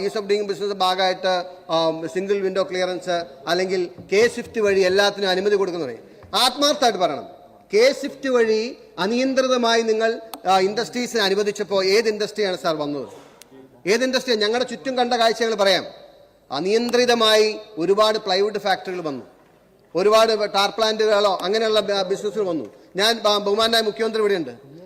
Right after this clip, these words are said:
അദ്ദേഹത്തോട് എനിക്ക് ഒരു അവസരം കിട്ടിയപ്പോൾ ആകെ നേരിട്ട് പറഞ്ഞ ഒരേ ഒരു കാര്യം, അതായത് ഇന്ന് നമ്മുടെ സംസ്ഥാനത്തൊരു നിയമമില്ല.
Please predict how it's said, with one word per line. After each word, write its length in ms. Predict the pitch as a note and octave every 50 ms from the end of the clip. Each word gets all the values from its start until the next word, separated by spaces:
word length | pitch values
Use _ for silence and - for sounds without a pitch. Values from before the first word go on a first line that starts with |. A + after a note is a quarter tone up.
| - - E3
അദ്ദേഹത്തോട് 420 | F3 G#3+ A3+ A3 A3 A#3 A3+ A3+
എനിക്ക് 260 | A3+ A3 A3 G#3+ A3 A3 G#3+
ഒരു 80 | - G3
അവസരം 240 | G3 F#3+ - A#3 A3 G#3+
കിട്ടിയപ്പോൾ 320 | G#3 - G#3 G3+ G#3 G3 F#3
ആകെ 140 | G3+ G#3 A3
നേരിട്ട് 420 | G#3 G3 G3 G#3+ A3+ A#3 - A#3+ G#3 G#3
പറഞ്ഞ 160 | G3 G3 G3 F#3
ഒരേ 120 | F#3+ G3+ A3 G#3+
ഒരു 80 | G#3 F#3 F3
കാര്യം, 260 | E3 D#3+ D3+ C3 F#2+ - - - - - _ - - - - -
അതായത് 220 | D#3+ G3+ G#3+ A3+ A3
ഇന്ന് 340 | G3 G#3 A#3+ C4 C4+ A#3+ G#3+ G#3 A3+ - - - - - - F#3
നമ്മുടെ 220 | G3+ A3 A#3+ B3 - A3+
സംസ്ഥാനത്തൊരു 560 | G#3 G3+ - A#3+ A#3 A#3+ A#3+ G3 A#3 A3+ A3 G#3 G3
നിയമമില്ല. 440 | G3 G#3+ A#3 A#3 A3 G3 F3 E3+